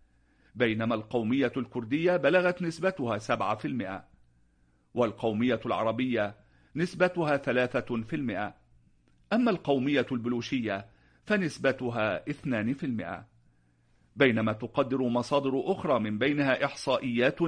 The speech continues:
أمريكية أن الفرس بلغت نسبتهم واحد وأربعين بالمائة، والآذريين الأتراك أربعة وعشرين بالمائة، والجيلاك ثمانية بالمائة، والأكراد عشرة بالمائة،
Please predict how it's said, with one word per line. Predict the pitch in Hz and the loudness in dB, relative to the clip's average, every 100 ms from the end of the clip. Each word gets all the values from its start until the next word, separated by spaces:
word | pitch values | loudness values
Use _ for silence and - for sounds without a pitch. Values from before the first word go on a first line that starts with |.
| 135 - | 0 0
أمريكية | 170 185 135 - 175 107 78 - _ _ _ _ _ _ | 2 2 0 -2 -2 0 -2 -6 _ _ _ _ _ _
أن | 180 208 | 0 2
الفرس | 190 - 202 190 180 165 156 | 0 0 -2 0 2 2 2
بلغت | 123 - 214 135 120 135 | 0 2 2 2 0 -2
نسبتهم | 127 151 160 156 156 135 | -2 -2 -2 -2 -2 0
واحد | 110 131 160 156 | 0 0 -2 -2
وأربعين | 151 113 120 113 101 127 123 | -2 -2 -2 -2 -2 0 0
بالمائة، | 120 127 110 98 - _ _ _ - - | -2 -2 -4 -6 -10 _ _ _ -20 -4
والآذريين | 120 113 - 127 117 117 113 120 151 | 2 2 2 2 4 2 2 0 2
الأتراك | 135 123 120 123 139 - | 0 0 -2 2 2 2
أربعة | 147 135 113 95 104 120 | 0 0 0 0 0 -2
وعشرين | 113 107 107 110 110 110 | 0 0 0 -4 -6 -4
بالمائة، | 120 123 104 82 90 - _ _ _ - | -2 -2 -4 -4 -8 -12 _ _ _ -4
والجيلاك | 117 120 110 131 143 185 - | 0 0 2 2 2 0 -2
ثمانية | 196 202 208 127 95 | -2 0 0 0 0
بالمائة، | 104 110 92 92 - _ _ _ - | -2 -2 -4 -6 -10 _ _ _ 0
والأكراد | 127 - 123 - 131 123 107 | 0 2 -4 -2 2 2 2
عشرة | 107 80 131 - 135 | 0 0 0 0 -2
بالمائة، | 151 123 101 98 | 0 -2 -4 -6